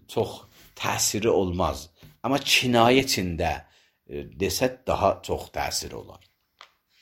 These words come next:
Bir ayədə var, buyurur ki, ayə, e, yeddi Nuh surəsində buyurur, "Kullama da'avtuhum litəğfirə ləhum."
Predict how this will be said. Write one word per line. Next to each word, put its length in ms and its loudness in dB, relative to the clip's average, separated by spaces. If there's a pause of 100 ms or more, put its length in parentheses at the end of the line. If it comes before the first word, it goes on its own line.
(1500)
Bir 240 2
ayədə 420 6
var, 160 4
buyurur 300 -2
ki, 200 -4 (1000)
ayə, 300 4 (540)
e, 180 -14 (440)
yeddi 480 -2
Nuh 220 0
surəsində 560 -10
buyurur, 360 -2
"Kullama 640 2 (300)
da'avtuhum 840 0
litəğfirə 680 -10
ləhum." 420 -8